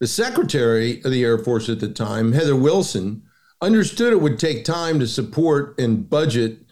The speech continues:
what was required for the Air Force we need. "We aren't naive," she said,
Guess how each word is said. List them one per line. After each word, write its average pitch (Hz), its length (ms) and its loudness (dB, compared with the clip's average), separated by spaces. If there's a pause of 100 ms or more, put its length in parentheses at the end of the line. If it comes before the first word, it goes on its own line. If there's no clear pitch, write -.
(260)
what 160 200 0
was 120 160 2
required 120 720 -2
for 120 80 -6
the 113 100 0
Air 120 180 0
Force 107 280 -2
we 110 180 0
need. 95 380 -6 (760)
"We 226 160 2
aren't 226 280 0
naive," 127 840 0
she - 220 -4
said, 110 520 -4